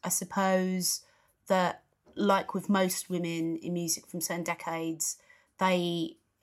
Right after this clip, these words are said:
sort of fell out of the history books. I mean, in, in a lot of, obviously, women in music books and,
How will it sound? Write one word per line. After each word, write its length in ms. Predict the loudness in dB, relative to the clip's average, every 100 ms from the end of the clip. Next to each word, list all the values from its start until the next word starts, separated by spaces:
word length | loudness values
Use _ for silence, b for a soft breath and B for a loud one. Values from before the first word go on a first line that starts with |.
| -8
sort 260 | -6 -4 -8
of 60 |
fell 760 | -10 -10 -2 0 4 2 2 0
out 280 | 2 2 0
of 120 | -6
the 60 | -10
history 340 | -6 -4 -4 -2
books. 320 | -2 0 -2
I 20 |
mean, 160 | 0 0
in, 220 | 0 -2 -2
in 140 | 0
a 80 | 4
lot 160 | 6 6
of, 120 | 4
obviously, 320 | 2 2 0
women 240 | 0 0
in 80 | 0
music 320 | 0 0 -2
books 300 | -4 -4 -4
and, 160 | -2 -4